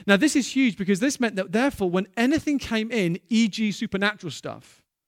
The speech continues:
that was so clearly not in their control, it freaked them out. That's why when Jesus came and he, he disrupted the temple and he exerted his control,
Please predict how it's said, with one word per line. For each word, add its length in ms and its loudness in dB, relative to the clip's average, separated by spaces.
that 100 -8
was 100 -8
so 200 -4
clearly 560 -4
not 420 -8
in 140 -10
their 100 -10
control, 500 -18
it 100 -16
freaked 300 -10
them 100 -6
out. 220 -8
That's 180 4
why 120 4
when 180 2
Jesus 400 2
came 400 -2
and 100 4
he, 180 2
he 140 2
disrupted 500 -4
the 80 -4
temple 420 -4
and 80 -2
he 100 2
exerted 420 -2
his 220 0
control, 540 -6